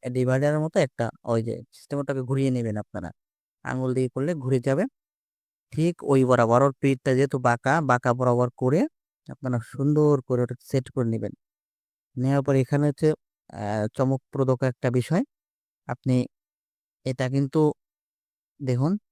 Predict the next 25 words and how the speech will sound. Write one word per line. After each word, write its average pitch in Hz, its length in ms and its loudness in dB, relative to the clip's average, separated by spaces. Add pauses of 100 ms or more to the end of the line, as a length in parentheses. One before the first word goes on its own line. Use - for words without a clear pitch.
(2250)
এখানে 143 240 2
সেট 143 220 -2
করে 131 160 2
নেবেন। 107 300 0 (640)
আপনার 143 200 -6
সামনে 143 320 0
লেখাটা 139 340 0
কিন্তু 147 220 0
অটোমেটিক্যালি 139 580 2 (400)
মুছে 135 340 0
গেল। 113 240 0
দেখেন, 113 320 -6
এখানে 143 300 -2
সেট 143 240 -2
করে 147 160 2
নেবেন। 139 240 2
সেট 139 160 -6
করার 143 220 0
পরে 143 220 -2
আপ-, - 140 -6
আপনি 147 260 -4 (1400)
ভিডিওটা 147 440 0
আস্তে 139 180 -4
আস্তে 143 160 -6
ছাড়বেন, 139 420 2